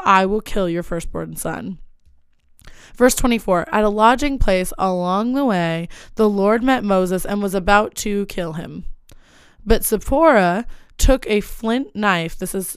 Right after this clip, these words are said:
uh, Moses' wife, cut off her son's foreskin and touched Moses' feet with it. "Surely you are a bridegroom of blood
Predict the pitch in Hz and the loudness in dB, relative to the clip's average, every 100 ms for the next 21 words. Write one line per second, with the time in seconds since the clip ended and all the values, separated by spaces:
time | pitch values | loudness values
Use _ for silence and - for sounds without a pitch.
0 | 311 330 185 175 190 190 185 180 180 208 | -14 -8 -4 -4 -2 -4 -4 -8 -6 -2
1 | 180 170 - - - - 254 302 220 202 | -2 -4 -12 -18 -2 2 4 4 4 4
2 | 196 - 202 190 - 196 226 262 - 285 | 4 0 -4 -4 -2 -2 -2 -4 -4 0
3 | 247 - - 175 170 185 180 - 214 - | 0 -2 -6 -6 -4 -6 -2 -2 -2 -4
4 | 202 190 185 185 180 - 185 170 165 151 | -4 -4 -8 -10 -8 -6 -4 -4 -6 -8
5 | - - - - - 262 262 233 185 165 | -10 -20 -20 -10 -2 2 4 4 0 -2
6 | 202 214 196 175 180 180 196 190 190 175 | 0 2 2 2 2 2 0 -2 -4 -2
7 | 165 175 175 160 - 185 175 165 160 | -4 -6 -6 -2 0 2 0 -2 -6